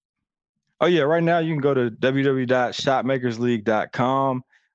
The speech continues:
uh, create a profile. And again, you can, you can start, you can create your own league right now, and you can start charging people to enter into your competitions. Uh,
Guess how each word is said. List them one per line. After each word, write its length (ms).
uh, 160
create 280
a 40
profile. 640
And 120
again, 280
you 80
can, 300
you 100
can 120
start, 460
you 140
can 80
create 320
your 100
own 260
league 300
right 240
now, 460
and 140
you 100
can 80
start 300
charging 400
people 320
to 80
enter 320
into 180
your 160
competitions. 720
Uh, 320